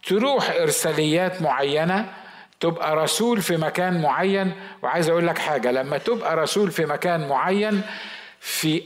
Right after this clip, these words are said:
أي مكان تروحه ممكن تمارس كل المواهب التسعة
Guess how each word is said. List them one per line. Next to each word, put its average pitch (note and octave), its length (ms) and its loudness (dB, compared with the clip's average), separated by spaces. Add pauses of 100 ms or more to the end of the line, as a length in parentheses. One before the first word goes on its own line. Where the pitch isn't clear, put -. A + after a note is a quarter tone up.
أي G#3+ 300 2
مكان F3+ 440 0
تروحه E3+ 500 2
ممكن E3+ 520 0
تمارس D#3+ 600 2
كل G#3 420 2
المواهب D#3 720 0
التسعة F#3 720 -2